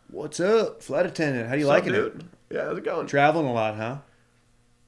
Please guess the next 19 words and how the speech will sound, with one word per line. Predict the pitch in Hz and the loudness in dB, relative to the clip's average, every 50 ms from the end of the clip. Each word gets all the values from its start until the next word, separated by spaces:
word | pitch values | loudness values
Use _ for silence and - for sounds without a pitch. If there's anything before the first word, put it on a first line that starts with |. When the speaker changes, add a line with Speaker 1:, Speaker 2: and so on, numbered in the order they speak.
| _ _ _ _ - - - - - - - - - - | _ _ _ _ -20 -20 -18 -18 -18 -20 -20 -20 -10 -6
Speaker 1:
You | 139 175 175 | -4 0 6
buried | 165 214 233 226 185 143 | 10 12 12 12 10 8
the | 135 | 4
lead, | 139 175 190 160 117 | 2 2 2 2 2
though, | 117 110 | 2 0
the | 107 113 113 - | 0 -2 -2 2
Allbirds. | 131 147 160 160 117 120 110 101 95 90 - - - - - _ - | 4 4 6 4 2 0 -4 -4 -6 -10 -14 -18 -20 -20 -20 _ -2
Speaker 2:
Yeah, | 151 175 202 202 180 151 | 2 6 8 8 8 8
he | 131 131 160 | 4 0 -2
was | 151 147 | -4 -4
wearing | 175 190 180 165 | -4 -4 -2 -2
Allbirds, | 170 165 127 110 107 104 - | -2 -2 -2 -4 -6 -6 -10
which | 117 107 - | -12 -14 -12
was | 117 - | -12 -4
Speaker 1:
So, | - - 143 | -2 0 0
Speaker 2:
kind | 139 127 | 2 4
of | 139 185 | 6 6
Speaker 1:
Dylan, | 208 180 120 | 8 8 6
Speaker 2:
defeating. | 135 135 117 110 110 | 4 2 0 -4 -6